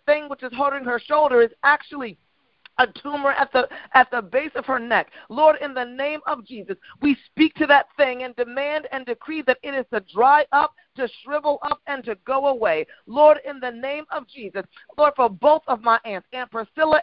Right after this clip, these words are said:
and Aunt Grace, Lord, despite what the doctors are saying right now, the fact that they're trying to tell us that they might have a month, Lord, we know that you are still God in the name of Jesus, that you are still God in Jesus' name.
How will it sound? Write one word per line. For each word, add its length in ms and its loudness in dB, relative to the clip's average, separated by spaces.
and 280 -10
Aunt 260 -8
Grace, 300 -6
Lord, 320 4
despite 500 2
what 140 -10
the 200 -6
doctors 380 -2
are 120 -6
saying 340 -2
right 260 2
now, 360 -8
the 120 0
fact 320 4
that 120 -20
they're 220 -6
trying 240 -6
to 80 -12
tell 240 0
us 140 0
that 120 -4
they 160 0
might 320 -2
have 220 -2
a 80 -2
month, 260 -4
Lord, 340 4
we 160 -14
know 260 -8
that 200 -8
you 200 -16
are 160 -6
still 260 -4
God 400 -2
in 120 -6
the 100 4
name 580 -6
of 240 4
Jesus, 440 -10
that 180 0
you 140 -2
are 120 6
still 280 0
God 360 0
in 240 -8
Jesus' 560 -4
name. 280 0